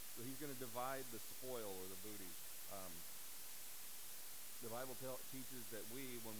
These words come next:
we believe, when we become a Christian, that we become joint heirs with Christ. Like, we have all the full rights and privileges of a child of the King.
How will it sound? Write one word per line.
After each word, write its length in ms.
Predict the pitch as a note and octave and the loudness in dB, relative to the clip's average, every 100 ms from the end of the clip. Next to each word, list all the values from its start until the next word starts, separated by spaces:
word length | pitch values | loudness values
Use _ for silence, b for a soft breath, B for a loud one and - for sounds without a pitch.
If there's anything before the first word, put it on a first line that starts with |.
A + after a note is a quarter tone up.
| A2 | -2
we 80 | A2+ F#2+ | -2 0
believe, 480 | G#2 C3+ C3+ F#2 G#2 - - | 0 0 0 -2 -2 -2 -2
when 80 | G2 | -2
we 80 | G#2+ | -2
become 300 | G#2+ - A#2 A2+ - - - | -2 -2 -2 -2 -2 -2 -2
a 80 | A2 - | -2 0
Christian, 400 | C#3+ C#3+ G#2+ G2+ A2+ | 0 0 -2 -2 -2
that 160 | G#2+ G2+ | 0 0
we 80 | A2 | 0
become 320 | G#2+ B2 A2+ G2+ G2 | 0 0 -2 -2 -2
joint 320 | B2+ C#3 D3+ C#3+ - | 0 0 0 0 0
heirs 500 | C3 A#2+ F#2+ F2 F2+ F#2 - - - - - - - - - - - - G2+ | 0 0 0 -2 -2 -2 -2 -2 -2 -2 -2 -2 -2 -2 0 0 0 0 0
with 160 | G2 - | 0 0
Christ. 320 | F#2+ E2+ - - - - - - - - F2+ | 0 0 0 0 0 0 0 0 -2 0 0
Like, 80 | F#2 G2+ G#2+ | 0 0 0
we 80 | |
have 80 | A#2 G#2 | 0 2
all 240 | A#2 C#3 | 2 2
the 80 | C3+ - | 2 0
full 240 | C#3 C#3+ | 0 0
rights 240 | B2+ B2+ C3 C3+ | 2 0 0 -2
and 80 | B2 | 0
privileges 560 | C#3 B2 G2+ F#2 F2+ G#2+ - - - - G2 | 0 0 -2 -2 -2 -2 -2 -2 -2 0 0
of 80 | |
a 60 | F#2+ - | 0 0
child 320 | G#2 G#2 G#2 | 0 0 0
of 80 | F#2+ F#2+ | 0 0
the 120 | F#2 | -2
King. 220 | - F2 | -2 -2